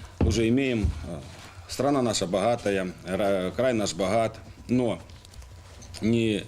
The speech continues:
все деньги, которые, э, поступают в бюджет, доходят до, это лично моё мнение, я думаю, что с этим согласятся, до,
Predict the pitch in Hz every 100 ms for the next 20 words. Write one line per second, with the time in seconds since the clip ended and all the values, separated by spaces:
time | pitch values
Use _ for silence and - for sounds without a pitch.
0 | - - 117 113 127 101 - - 98 98
1 | 92 80 - - - - - - - -
2 | - - - - - - - - - -
3 | - 110 127 113 107 90 104 92 90 -
4 | - 101 - 139 117 113 - 82 95 104
5 | 107 - - - - - - - - -
6 | - 101 101 104 - 92 90 98 143 139
7 | 104 85 90 - 80 90 82 82 85 92
8 | 139 139 85 92 123